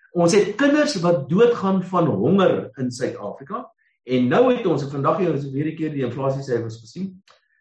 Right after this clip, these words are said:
Die brandstofpry-, energiepryse is besig om skerp te styg, voedselpryse is besig om pe-, skerp te styg. En die president het vier miljoen dollar in kontant in sy bank, in sy kan, in sy, op sy plaas. Ek moet vir julle sê, ons is besig om hier so met vuur te speel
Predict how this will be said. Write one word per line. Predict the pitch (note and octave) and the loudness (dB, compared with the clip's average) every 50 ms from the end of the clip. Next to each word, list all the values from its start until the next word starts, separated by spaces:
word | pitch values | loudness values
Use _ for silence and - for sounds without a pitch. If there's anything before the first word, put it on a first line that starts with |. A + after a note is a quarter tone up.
| _ _ _ | _ _ _
Die | B2 B2 B2 A#2+ | 0 0 0 0
brandstofpry-, | - A#2+ C3+ E3+ G#3 G#3 - G#3+ - - G3 F3+ E3+ E3 | 2 2 2 2 2 2 2 0 -2 0 0 0 0 2
energiepryse | D#3 C#3+ C3+ C3+ C3 A#3+ A#3 F#3+ A3 G#3+ G#3 G3 G3 G3 | 2 0 0 0 0 -2 -4 -4 -2 -2 -2 0 0 0
is | F3+ D#3+ | 0 0
besig | D#3+ E3 D#3+ - | -2 -4 -4 -6
om | D#3+ C#3+ | -12 -12
skerp | - - F3 E3+ E3+ E3+ | -10 -6 -4 -4 -4 -4
te | E3+ E3 | -8 -10
styg, | E3+ F#3 F#3+ G3 F#3 - _ _ _ _ | -6 -6 -6 -6 -8 -10 _ _ _ _
voedselpryse | _ - C4 - - C#4+ B3 F#3+ - F#3 E3 D#3 D#3+ D3+ | _ -4 -2 -2 0 0 -2 0 2 2 2 2 2 -2
is | C3+ | -2
besig | C#3 C3+ C3 C3+ C3 | -4 -6 -6 -6 -10
om | B2 - | -10 -8
pe-, | - C3+ C3+ - - | -6 -4 -2 -2 -4
skerp | - - D#3 C3 B2+ | -4 -4 -4 -4 -4
te | C3 B2 | -4 -8
styg. | - D3 B2+ A2+ - - _ _ _ _ | -2 -2 -2 -2 -2 -6 _ _ _ _
En | - E3 | 0 0
die | E3 | 0
president | G3 F3+ - G#3 A3 B3+ C4 B3+ | 0 -2 -4 0 0 0 0 0
het | A#3+ - | -2 -4
vier | - B3 C4 B3+ A#3 | -2 0 0 0 0
miljoen | A3 G#3+ G#3+ A#3 A3+ G#3+ F#3+ - - - | 0 -2 -2 0 -2 -2 -2 -4 -6 -6
dollar | - C3+ E3+ A3+ A#3+ A3+ | -2 0 4 4 4 2
in | G3+ F#3 - | 2 -2 -2
kontant | - E3+ E3 - A#3 A#3 G#3 - | -2 -4 -4 -2 -4 -4 -4 -4
in | E3 D3+ | -6 -4
sy | C#3 C#3 A#2 - | -4 -4 -6 -2
bank, | C3+ F3 A#3 - F#3+ | -2 -2 -2 -2 -4
in | D#3 - | -8 -8
sy | - - | -8 -10
kan, | - C3 B2 A#2+ - | -8 -8 -10 -10 -10
in | B2 A#2 | -12 -10
sy, | A#2 B2 A#2+ - _ _ _ _ | -10 -10 -12 -12 _ _ _ _
op | B2 - - - - | -8 -8 -8 -8 -8
sy | A2+ G2+ - | -10 -12 -10
plaas. | - B3 C#4 C#4+ - - - - - - _ _ _ _ _ _ _ _ _ _ _ _ _ _ - | -6 -4 -2 -2 -2 -2 -6 -12 -18 -20 _ _ _ _ _ _ _ _ _ _ _ _ _ _ -4
Ek | F#3+ F#3+ | -4 -2
moet | G#3 F#3+ F3 | 0 -2 -2
vir | - E3+ C#3+ | 0 0 0
julle | C3+ | 0
sê, | - C#3+ C3 A#2+ C3 | 0 0 -2 0 0
ons | C3 C3+ | -4 -6
is | C#3+ B2 | -6 -4
besig | B2+ B2+ C3 B2 B2+ A2+ | 0 0 0 0 -2 -4
om | A2+ A2 | -2 -4
hier | A2 G#2+ | -4 -4
so | - B2+ A#2 | -4 -6 -8
met | G#2 - - | -8 -8 -8
vuur | - C#3 B2+ A#2 - | -6 -4 -4 -4 -6
te | - G#2+ | -12 -16
speel | - - - A2+ G2+ F#2+ F#2+ - - _ | -16 -6 -2 -2 0 0 -2 -6 -14 _